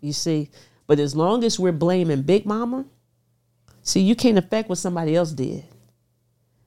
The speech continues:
You can't change. If, if you didn't do it, you can't change. Like, if they did it, you can't affect it. But when you know you did it, you know you can undo it.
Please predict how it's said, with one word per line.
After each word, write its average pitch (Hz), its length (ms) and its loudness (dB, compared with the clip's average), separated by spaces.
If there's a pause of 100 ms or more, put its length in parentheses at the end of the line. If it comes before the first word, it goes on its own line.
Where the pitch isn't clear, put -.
(800)
You 208 140 0
can't 233 240 2
change. 240 500 -2
If, 170 220 0
if 160 180 0
you 233 160 4
didn't 240 240 2
do 277 220 4
it, 185 80 6
you 262 160 0
can't 240 260 0
change. - 300 -4
Like, 190 160 2
if 180 140 0
they 285 140 6
did 226 220 2
it, 220 60 -2
you 226 160 -4
can't 247 180 0
affect 262 300 0
it. 165 120 -2
But 165 120 0
when 180 160 0
you 226 120 2
know 226 180 2
you 214 260 4
did 330 240 0
it, 381 160 -2 (640)
you 170 140 -2
know 165 120 4
you 151 180 4
can 139 200 2
undo 147 420 0
it. - 140 -8